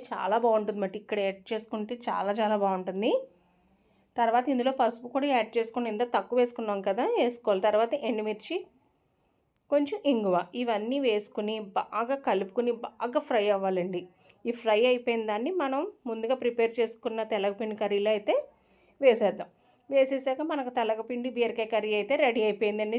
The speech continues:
చెప్పాను కదా బీరకాయ కాబట్టి కొంచెం వెట్‌గా ఉంటుందండి. అదే వేరే అయితే ఉత్తి తెలగపిండి అయితే కొంచెం పొడి పొడిగా ఉంటుంది. చూడండి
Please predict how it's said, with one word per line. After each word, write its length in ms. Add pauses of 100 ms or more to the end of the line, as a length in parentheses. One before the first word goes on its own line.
(120)
చెప్పాను 400
కదా 100 (100)
బీరకాయ 440
కాబట్టి 220 (100)
కొంచెం 440 (520)
వెట్‌గా 420
ఉంటుందండి. 500 (200)
అదే 180 (160)
వేరే 240 (100)
అయితే 260
ఉత్తి 260
తెలగపిండి 420
అయితే 220
కొంచెం 320
పొడి 180
పొడిగా 320
ఉంటుంది. 260 (720)
చూడండి 280